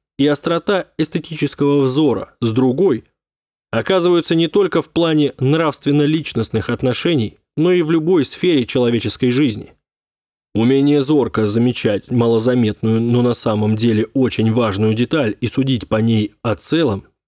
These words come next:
то умение, которое чаще всего называют интуицией, важно в любом деле, в любой профессии,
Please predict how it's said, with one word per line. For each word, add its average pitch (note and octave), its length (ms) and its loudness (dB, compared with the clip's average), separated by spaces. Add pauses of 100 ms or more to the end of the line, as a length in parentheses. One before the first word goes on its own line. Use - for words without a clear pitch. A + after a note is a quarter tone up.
(160)
то D#3 120 0
умение, D#3 500 2
которое C#3 400 0
чаще C#3 380 -2
всего C#3 260 -2
называют C3+ 540 0
интуицией, D3 800 -2 (260)
важно D3+ 380 0
в C#3 60 2
любом C#3 360 2
деле, A#2 380 0 (340)
в B2 80 0
любой D#3+ 300 2
профессии, C#3 720 -2